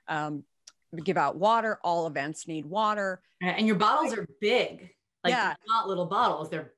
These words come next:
Speaker 2: big bottles.
Speaker 1: And we're launching, actually, next week, we're launching one liter bottles as well. And,
Speaker 2: Wow.
Speaker 1: and, um, because there's so many people have said, "We want a larger size bottle." And,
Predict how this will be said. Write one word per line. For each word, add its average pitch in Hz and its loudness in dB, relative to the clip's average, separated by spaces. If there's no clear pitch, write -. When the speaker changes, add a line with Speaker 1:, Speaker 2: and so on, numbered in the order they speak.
Speaker 2:
big 196 4
bottles. 220 2
Speaker 1:
And 220 -2
we're 233 0
launching, 220 2
actually, 180 0
next 175 -6
week, 214 -2
we're 165 2
launching 160 0
one 151 0
liter 147 -8
bottles 101 -8
as 165 -12
well. 165 0
And, 151 -4
Speaker 2:
Wow. 175 -2
Speaker 1:
and, 156 -2
um, 156 0
because 156 -6
there's 165 -4
so 190 -2
many 175 -4
people 156 -8
have 151 -8
said, 160 -6
"We 165 -6
want 151 -4
a 151 -6
larger 151 -6
size 147 -8
bottle." 190 2
And, 147 -4